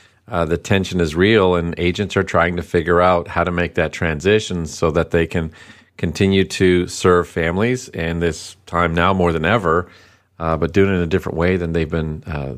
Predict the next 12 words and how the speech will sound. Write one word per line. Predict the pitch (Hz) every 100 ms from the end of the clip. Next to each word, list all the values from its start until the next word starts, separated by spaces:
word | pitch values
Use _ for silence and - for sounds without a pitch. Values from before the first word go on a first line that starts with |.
| 113
used | 85 135 -
to. | 87 58
So, | - 87 82 - - - _ _
um, | 85 73 -
yeah, | 87 135
let's | 95 92 -
jump | 82 73 101 104
in | 87 107
and | 110 78
talk | - 90 -
about | 92 78
this. | - 67 -